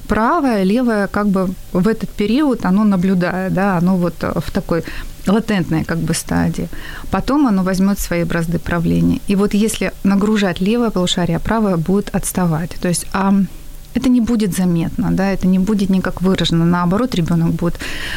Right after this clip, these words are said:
проявлять, а, какие-то, м, аналитические способности, да, то есть ребенок будет читать. Все, э, родители, как правило, этим моментом гордятся.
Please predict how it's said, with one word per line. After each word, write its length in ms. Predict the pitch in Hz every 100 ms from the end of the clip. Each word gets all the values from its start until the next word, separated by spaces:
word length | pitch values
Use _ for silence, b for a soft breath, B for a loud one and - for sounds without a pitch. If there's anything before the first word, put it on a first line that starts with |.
| B -
проявлять, 680 | 202 208 185 175 165 - 175 -
а, 680 | 180 180 180 175 165 165 165
какие-то, 480 | 165 - 185 - 175
м, 600 | 170 165 165 165 160 -
аналитические 800 | 190 190 190 - 190 170 - 175
способности, 840 | 151 175 156 202 233 220 180 - 175
да, 180 | 190 185
то 120 | 170
есть 160 | 156 180
ребенок 280 | 170 175 165
будет 280 | 156 170 -
читать. 520 | 175 - 214 233 -
Все, 200 | - 175 175
э, 580 | 170 165 160 165 165 180
родители, 360 | 175 170 165
как 160 | - 165
правило, 300 | - 170 170
этим 220 | 165 175
моментом 520 | 170 170 170 170 170
гордятся. 640 | 185 175 170 233 302 -